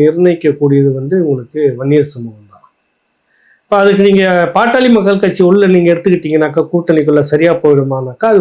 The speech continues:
முழுக்க சரியாகாது. ஏன்னா, பாட்டாளி மக்கள் கட்சிக்குன்னு இருக்கிற அந்த ஐந்து சதவீத வாக்கு வங்கி அது அப்படியே இருக்கும். அந்த கட்சிக்கு உண்டானது, அது அப்படியே உங்ககிட்ட வருது, கூட்டணியாக தான் வருது. உங்க கட்சிக்குன்னு வரலையே, உங்க கட்சிக்குன்னு உருவாக்கல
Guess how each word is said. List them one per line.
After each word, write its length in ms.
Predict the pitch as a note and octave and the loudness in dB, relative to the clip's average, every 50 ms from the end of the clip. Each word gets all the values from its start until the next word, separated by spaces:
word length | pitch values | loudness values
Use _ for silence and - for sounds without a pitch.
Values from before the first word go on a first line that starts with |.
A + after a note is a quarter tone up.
| E3 D#3+ | 0 0
முழுக்க 260 | E3 E3 - F3 C#3 - C#3+ | -2 -2 -2 -4 -4 -2 -2
சரியாகாது. 600 | C#3+ C#3+ D3 C#3+ C#3 C3 B2+ B2 B2 A#2+ - _ _ _ _ _ _ _ _ _ - - - - _ - | 0 2 2 2 2 0 -2 -6 -12 -16 -18 _ _ _ _ _ _ _ _ _ -18 -18 -18 -12 _ -4
ஏன்னா, 140 | G#3+ A3 F#3+ F#3 | -2 -2 0 0
பாட்டாளி 320 | G3+ A#3 A#3 B3+ A#3+ A#3+ A3+ G#3+ | -2 0 0 0 2 2 2 2
மக்கள் 240 | F#3 - G#3 G3+ G3+ | 2 0 0 0 0
கட்சிக்குன்னு 480 | G3 F3+ - G#3 G3 G3+ G#3 A3+ A#3+ A3+ | -2 -2 -2 -4 0 2 2 2 4 2
இருக்கிற 220 | G3+ G3 G3+ G3 G3 F#3 F3+ F3 | 2 2 2 0 2 2 2 2
அந்த 140 | F3 F3 E3 D3+ D#3 D3+ F#3 | 2 2 2 2 0 2 2
ஐந்து 180 | G#3+ G#3+ G3+ G3 F#3+ | 2 2 0 0 0
சதவீத 280 | F3+ F#3 F#3 F3+ E3+ E3+ E3 | 0 0 2 2 2 2 2
வாக்கு 240 | F3 G3 G3 - G3 | 2 0 0 0 0
வங்கி 160 | F#3+ G#3 C4 B3 | 2 2 2 2
அது 120 | A#3 A3 | 2 2
அப்படியே 220 | G3 F#3 A3+ A#3 A3 | 0 0 0 0 0
இருக்கும். 200 | G#3 G3 F3+ F3 | 0 0 0 0
அந்த 100 | F3 E3 F#3 | 0 0 -2
கட்சிக்கு 320 | F#3 F3+ - A#3 A3+ G3+ | -2 -2 -2 0 0 0
உண்டானது, 300 | G3 F#3+ F3+ E3+ D#3+ D3+ D#3 | 0 0 0 2 2 2 2
அது 80 | D#3 E3+ E3 | 2 0 0
அப்படியே 220 | E3 F3+ G#3+ A3 G3 | 0 2 2 2 4
உங்ககிட்ட 340 | F#3 F3 E3 E3+ E3+ G#3 F#3 D#3+ E3 | 2 2 0 0 0 -2 0 2 2
வருது, 300 | F3 F3+ F3+ F3+ F3 - - _ _ _ _ _ _ _ - | 2 0 0 0 -2 -4 -4 _ _ _ _ _ _ _ -2
கூட்டணியாக 500 | A#3+ C4 A#3 C4 B3+ B3+ A#3+ A3+ A3 G#3 G#3 G3+ | 0 0 2 2 2 2 2 2 2 0 2 2
தான் 120 | G3+ F#3 F3 | 2 2 2
வருது. 180 | E3+ D3+ D#3+ D#3 D#3+ | 0 0 0 0 2
உங்க 120 | G3 G#3+ F#3+ G#3+ G3 | 2 2 0 0 -2
கட்சிக்குன்னு 440 | F#3+ G3 - C4 B3 B3 B3+ A#3+ A3+ G#3 F#3+ | -4 -2 -2 0 0 2 2 2 2 2 2
வரலையே, 340 | F3+ F#3+ F#3+ F#3 E3+ B2+ A2 C3 | 0 0 0 0 0 -2 -4 -4
உங்க 120 | E3 F3+ - - | -4 -4 -2 -2
கட்சிக்குன்னு 500 | E3+ E3+ - A#3 A3 A3+ A3 G#3+ G#3+ G#3 F#3+ F3+ | -4 -4 -2 -4 -2 0 2 2 4 4 4 4
உருவாக்கல 460 | F#3 G3+ G3+ F#3+ - - F3 D#3 C#3+ | 4 4 2 2 0 -2 -4 -4 -4